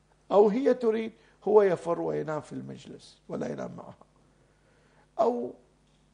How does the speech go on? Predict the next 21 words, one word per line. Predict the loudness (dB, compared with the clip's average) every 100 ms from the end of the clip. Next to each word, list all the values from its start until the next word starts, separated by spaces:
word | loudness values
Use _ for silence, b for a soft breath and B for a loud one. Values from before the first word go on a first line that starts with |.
| -8
بعض | -6 -4 -4
الأحيان | -4 -6 -6 -8
حاجات | -8 -4 -2 -2 -4
غير | -2 -2
جنسية، | -2 -10 -10 -10 -8 -10 -14 _ _ _ _
حاجة | -12 -8 -4 -4
عاطفية | -4 -4 -6 -10 -12 -12 -16 _ _ _ _ _ _ _ -12
نفسية، | -12 -12 -14 -12 -14 -18 _ -6
المرأة | -4 2 0 0
تحب | -6 -6 -8 -6
زوج | -4 0 0 -2
يتكلم | -6 -10 -10 -8 -10
إياها، | -10 -12 -12 -12 -14
يمدحها، | -14 -16 -14 -14 -12 -10 -8 -10 -16 b b -12
يثنى | -12 -6
على | -4 -4
جمالها، | -4 -4 -6 -8 -8 -8 -8 -10 b b b b
كل | -4
هذا | 0 2 2
مو | 0 -4
موجود. | -4 -4 -6 -10 -10